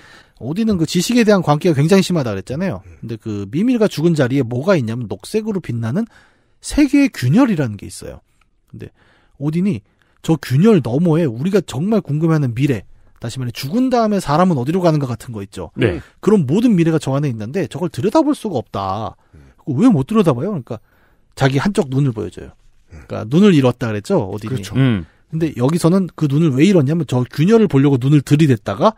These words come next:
Speaker 3: 음.
Speaker 1: 눈이 날아간 겁니다.
Speaker 3: 조금 바뀌죠.
Speaker 1: 네.
Speaker 3: 이야기가.
Speaker 1: 모티브는 살려놓고 약간 바꾼 거예요.
Speaker 3: 결과는 같아요.
Speaker 1: 예.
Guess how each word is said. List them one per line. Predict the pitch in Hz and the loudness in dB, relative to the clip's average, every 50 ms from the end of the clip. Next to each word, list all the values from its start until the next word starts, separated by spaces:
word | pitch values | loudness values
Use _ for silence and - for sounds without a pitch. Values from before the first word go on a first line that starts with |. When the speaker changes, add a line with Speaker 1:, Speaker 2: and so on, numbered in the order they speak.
| _ _ | _ _
Speaker 3:
음. | 135 135 123 95 - - _ - | -8 -8 -8 -8 -12 -16 _ 0
Speaker 1:
눈이 | 139 165 180 170 160 160 - _ _ | 2 4 4 4 2 0 -4 _ _
날아간 | - 123 127 143 127 123 113 | -2 0 2 2 2 0 -4
겁니다. | - 98 95 98 95 - - - _ _ _ - - | -6 -6 -6 -6 -6 -8 -10 -12 _ _ _ -14 -8
Speaker 3:
조금 | - 220 226 220 - - 180 151 | -6 -6 -6 -6 -2 0 2 2
바뀌죠. | 139 143 - 160 139 117 120 113 135 - - | 2 2 2 2 4 4 4 4 2 -2 -4
Speaker 1:
네. | - 147 143 131 110 101 95 | -2 0 0 2 0 0 -2
Speaker 3:
이야기가. | 123 120 113 101 98 95 92 101 - _ _ _ _ _ _ _ - 147 143 | -4 -4 -6 -8 -12 -16 -16 -16 -18 _ _ _ _ _ _ _ -8 -8 -4
Speaker 1:
모티브는 | 123 135 185 - - 240 214 220 196 185 | 0 0 0 2 2 0 0 0 0 0
살려놓고 | - 240 240 240 226 185 156 - - 247 269 - | 0 0 0 0 0 -2 -2 -2 -2 -4 -2 -2
약간 | 160 - - 151 | 0 0 2 2
바꾼 | - 123 - - 135 120 | 2 0 -2 -2 -4 -4
거예요. | 101 95 85 80 78 71 - - | -2 -4 -6 -6 -6 -10 -10 -4
Speaker 3:
결과는 | - 196 202 233 247 254 | -2 0 0 0 0 -2
같아요. | 240 226 220 - 190 190 214 - | -4 -8 -8 -10 -12 -12 -8 -6
Speaker 1:
예. | 135 113 85 - | -6 -6 -6 -8